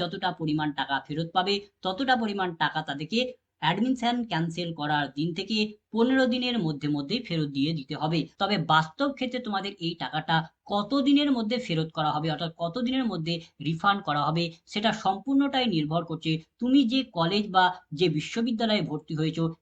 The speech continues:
সেই কলেজ বা সেই বিশ্ববিদ্যালয়ের অথরিটি বা কর্তৃপক্ষের সিদ্ধান্তের ওপর নির্ভর করছে যে তারা তোমার এই টাকাটা কত দিনের মধ্যে ফেরত করবে। তবে যদি আমরা পূর্ববর্তী বছরগুলির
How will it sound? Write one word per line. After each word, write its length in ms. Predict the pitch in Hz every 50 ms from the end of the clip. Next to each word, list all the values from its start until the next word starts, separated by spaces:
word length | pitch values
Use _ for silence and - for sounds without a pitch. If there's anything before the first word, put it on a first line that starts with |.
| - -
সেই 180 | - 220 254 247 - 220
কলেজ 220 | 214 214 247 262 247 247
বা 80 | 240 226 -
সেই 160 | 208 196 190 160 147
বিশ্ববিদ্যালয়ের 680 | 147 - - 170 165 160 160 160 160 156 156 156 156 156 - _ _ _
অথরিটি 600 | 160 170 185 180 - 240 247 269 247 - 262 254 254 254 - _ -
বা 160 | 139 165 165 160 - -
কর্তৃপক্ষের 800 | 185 208 214 - - 285 277 269 269 254 254 - - 269 254 254 -
সিদ্ধান্তের 520 | - 175 156 143 151 165 214 233 226 262 254 247
ওপর 140 | 247 233 208 180 160
নির্ভর 260 | 151 139 139 156 160 160 -
করছে 240 | 165 160 - - 165 165 165 165 - -
যে 100 | 180 180 175 - -
তারা 200 | 165 175 202 233 240
তোমার 280 | 233 190 185 175 175 170 -
এই 120 | 156 156 156 -
টাকাটা 320 | 147 139 156 160 - 165 160 156 160 - _ _
কত 260 | - 202 214 214 214 269 269 269 247 185 165
দিনের 260 | 165 160 170 170 165
মধ্যে 300 | 147 143 143 135 135 196 233 226
ফেরত 280 | - 160 151 147 151 156 - 165
করবে। 220 | 170 170 180 185 151 - - _ _
তবে 220 | - 196 208 247 269
যদি 180 | 233 262 233 262
আমরা 180 | 226 226 240 220 220
পূর্ববর্তী 540 | - 185 190 196 214 247 247 240 220 - 240 233 170 156
বছরগুলির 560 | 147 147 - 185 170 160 165 185 202 202